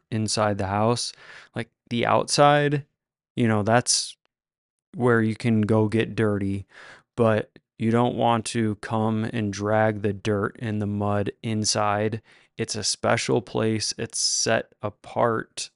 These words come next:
from the outside. And if you come drag that dirt inside, you're defiling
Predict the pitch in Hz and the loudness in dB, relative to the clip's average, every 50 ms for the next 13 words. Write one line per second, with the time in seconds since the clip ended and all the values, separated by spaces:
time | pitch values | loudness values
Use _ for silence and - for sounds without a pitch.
0 | _ - - - - 110 110 113 113 110 107 104 104 107 120 - 110 107 110 107 | _ -20 -16 -8 -4 -2 -2 0 0 -2 -2 -4 -6 -8 -12 -14 -10 -6 -4 -2
1 | 107 104 104 113 - - - - 104 107 107 104 104 104 101 98 - - - - | 0 0 0 -2 -4 -6 -8 -4 0 0 2 2 0 -2 -4 -6 -10 -16 -20 -20
2 | - - - _ - 107 107 110 107 - 123 120 110 - - - 123 127 127 117 | -20 -20 -16 _ -6 -4 -4 -4 -4 -2 -2 -2 -2 -4 -4 -2 2 2 2 2
3 | 113 110 107 98 107 107 107 113 117 117 113 104 110 107 104 - - 117 101 - | 2 0 0 -2 -2 0 2 2 2 2 0 0 -2 -2 -2 -2 -6 -8 -6 -2
4 | 113 110 120 117 - - _ _ - - 113 110 107 110 110 - 127 127 123 127 | -2 0 0 0 -2 -6 _ _ -10 -8 -6 -4 -4 -4 -4 -2 -2 0 2 2
5 | 131 127 131 127 127 127 _ - - - _ - 113 117 113 107 101 110 104 - | 2 2 2 0 -2 -6 _ -20 -20 -20 _ -4 -2 0 0 0 -2 -4 -6 -8
6 | - - - 110 107 107 113 117 113 113 107 104 104 104 101 104 104 104 107 | -8 -6 -2 0 2 2 2 2 2 0 0 0 0 -2 -2 -2 -2 -4 -6